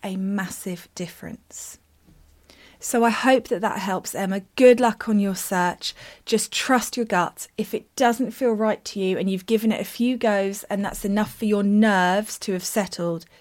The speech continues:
it's not the right place for you. Find another.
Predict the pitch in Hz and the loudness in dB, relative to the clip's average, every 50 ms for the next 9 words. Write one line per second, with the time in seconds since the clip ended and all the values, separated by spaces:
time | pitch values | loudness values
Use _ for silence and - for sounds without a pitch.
0 | _ _ _ _ _ - - 214 208 175 - - 185 180 180 165 - - 196 170 | _ _ _ _ _ -8 -2 -2 0 0 0 0 0 0 0 0 -2 -4 -4 -4
1 | 170 - - - - 180 170 165 190 - - - _ _ _ _ _ _ _ _ | -4 -6 -8 -10 -8 -8 -8 -8 -8 -10 -14 -20 _ _ _ _ _ _ _ _
2 | _ _ _ _ _ - - - 196 190 190 196 202 190 185 - 190 185 - 214 | _ _ _ _ _ -8 0 2 2 4 4 2 0 -2 -4 -4 -6 -6 -6 -6
3 | 208 202 | -8 -8